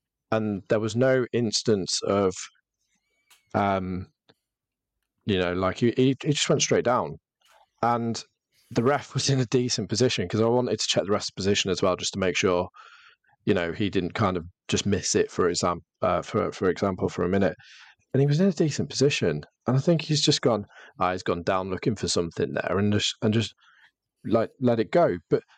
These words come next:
the manner in which he went down, he's face first into the ground. He's got a duty of care for players to, to do better. And regardless of whether referees are paid well or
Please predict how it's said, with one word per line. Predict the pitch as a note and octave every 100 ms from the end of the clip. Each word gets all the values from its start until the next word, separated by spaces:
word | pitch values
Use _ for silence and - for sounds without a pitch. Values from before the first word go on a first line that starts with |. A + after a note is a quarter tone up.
| _
the | D3
manner | D3 E3+ F#3 E3
in | D3
which | D3
he | -
went | B2+ A#2
down, | C3+ C#3+ D#2 - _
he's | -
face | - G#3 F3+
first | - F3 D#3+ -
into | A2+ -
the | G2
ground. | - A#2 E2+ D2+ - _ _ _ _ _ _ _ _ _ _ _
He's | - -
got | E3+
a | C#3
duty | - F#3 F#3+ - D#3
of | C#3
care | - D#3 A2
for | F2 F#2+
players | - A#2 G#2+ F#2 -
to, | - G#2 -
to | - A#2+
do | C3 A#2+
better. | A#2+ A2+ - D2 D#2 - - - - -
And | A#2 B2+
regardless | C3 D3+ E3 E3 -
of | C#3+
whether | C3 B2 B2 A#2+ B2
referees | B2+ - B2+ B2
are | A2+
paid | - A#2 A#2 A#2
well | A#2+ A#2 A2+ A#2+
or | A2+ F2 F2+